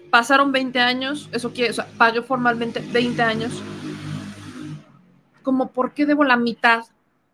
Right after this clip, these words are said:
No, no me checa, no, no me cuadra. Pues es que resulta que cada que se hacían modificaciones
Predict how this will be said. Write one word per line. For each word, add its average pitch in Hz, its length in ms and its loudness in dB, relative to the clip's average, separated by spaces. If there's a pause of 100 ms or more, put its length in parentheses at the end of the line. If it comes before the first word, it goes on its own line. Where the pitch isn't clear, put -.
(280)
No, 220 220 -4
no 233 180 -2
me 247 260 -4
checa, 233 380 -6
no, 220 300 -6 (400)
no 208 160 -8
me 220 240 -10
cuadra. - 420 -16 (840)
Pues 359 160 4
es 480 120 4
que - 80 6 (140)
resulta 311 640 0 (1120)
que 226 520 4 (140)
cada 320 280 4
que 330 100 -4
se 285 100 -2
hacían 269 220 -2
modificaciones 240 1080 -4